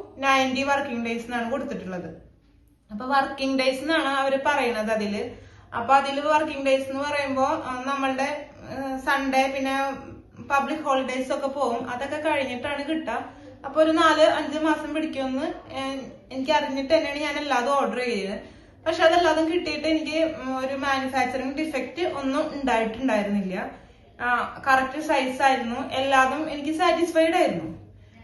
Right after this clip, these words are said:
ലാസ്റ്റ് ഞാനിത് ഒരു ഷോർട്സ് ഒരു എണ്ണം ഞാനിവിടെ ഇടുന്നുണ്ട്. അത് പക്ഷെ എനിക്കൊരു എട്ട് മാസത്തോളം വന്നു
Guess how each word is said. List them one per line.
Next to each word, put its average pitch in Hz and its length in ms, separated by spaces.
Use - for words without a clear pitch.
ലാസ്റ്റ് 330 500
ഞാനിത് 349 360
ഒരു 302 400
ഷോർട്സ് 269 360
ഒരു 247 480
എണ്ണം 220 400
ഞാനിവിടെ 226 380
ഇടുന്നുണ്ട്. 196 540
അത് 294 540
പക്ഷെ 277 220
എനിക്കൊരു 262 460
എട്ട് 277 400
മാസത്തോളം 254 920
വന്നു 233 600